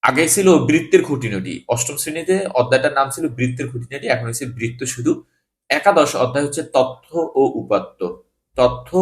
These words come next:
ও উপাত্ত। এইগুলো কিন্তু, এই তথ্য উপাত্ত হচ্ছে তোমার আগের পড়ার সাথে মিলবে, তবে কিছু নতুন গড় মধ্যক প্রচুরকের সূত্র শিখতে হবে। তবে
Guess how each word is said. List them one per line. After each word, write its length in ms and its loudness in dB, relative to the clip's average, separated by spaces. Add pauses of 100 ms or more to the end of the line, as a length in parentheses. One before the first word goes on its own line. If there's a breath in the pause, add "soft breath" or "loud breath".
ও 100 4 (200)
উপাত্ত। 400 -2 (1040)
এইগুলো 480 4
কিন্তু, 240 -2
এই 160 4
তথ্য 280 2
উপাত্ত 300 -2
হচ্ছে 320 -2
তোমার 320 0 (140)
আগের 360 0
পড়ার 280 2
সাথে 220 -6
মিলবে, 380 -2 (460)
তবে 140 -2
কিছু 260 -2
নতুন 320 -2 (540)
গড় 280 6
মধ্যক 320 -2
প্রচুরকের 480 -8
সূত্র 300 -14
শিখতে 260 -12
হবে। 160 0
তবে 240 4